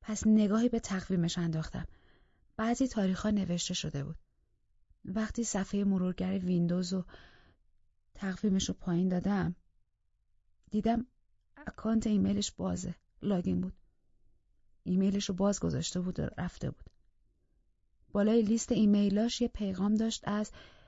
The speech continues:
ابوید ات ساین سین نیمون دات کام. روش کلیک کردم. اکس، اکس،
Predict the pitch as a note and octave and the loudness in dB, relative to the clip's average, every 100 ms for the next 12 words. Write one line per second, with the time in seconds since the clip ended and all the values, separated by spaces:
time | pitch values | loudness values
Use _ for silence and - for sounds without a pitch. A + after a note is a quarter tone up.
0 | - _ _ A3 - - G#3+ A#3 B3 - | -20 _ _ -10 -10 -4 0 2 2 -2
1 | A#3 - - G#3+ G#3+ A3+ - _ _ - | -4 -2 0 2 4 0 -4 _ _ -18
2 | - A#3 A#3+ A#3+ G#3+ G#3 G#3 G#3 G3+ - | -2 4 8 8 6 4 4 2 -2 -4
3 | - F#3+ F#3 - _ _ _ _ _ _ | -4 -2 -2 -8 _ _ _ _ _ _
4 | _ _ _ A3 A#3+ - A3+ G3+ - G3 | _ _ _ -4 -4 -4 -2 -2 -4 -6
5 | F#3+ G3 F#3 - _ _ _ _ _ _ | -6 -6 -10 -12 _ _ _ _ _ _
6 | - B3 - - - _ - A3 - - | -10 -8 -6 -8 -10 _ -14 -12 -10 -12